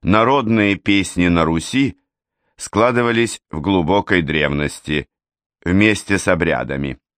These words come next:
Отошли в прошлое старинные обряды,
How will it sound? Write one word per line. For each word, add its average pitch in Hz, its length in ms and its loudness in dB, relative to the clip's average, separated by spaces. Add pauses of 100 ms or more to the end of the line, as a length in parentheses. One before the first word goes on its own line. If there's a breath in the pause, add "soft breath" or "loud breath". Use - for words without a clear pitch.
(520)
Отошли 107 560 0
в - 80 -20
прошлое 73 680 -2 (300)
старинные 80 760 -2
обряды, 69 580 -2